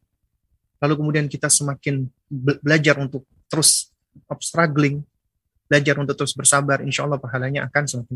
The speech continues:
besar. Dan insya Allah manfaatnya juga akan semakin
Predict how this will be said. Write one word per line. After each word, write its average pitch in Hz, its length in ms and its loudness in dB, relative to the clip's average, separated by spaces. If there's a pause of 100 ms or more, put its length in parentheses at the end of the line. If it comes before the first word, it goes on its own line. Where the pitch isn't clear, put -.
besar. 117 240 -2 (1500)
Dan 127 160 2
insya 135 160 0
Allah 151 160 2
manfaatnya 139 480 0
juga 131 240 -2
akan 123 160 -6
semakin 123 240 -6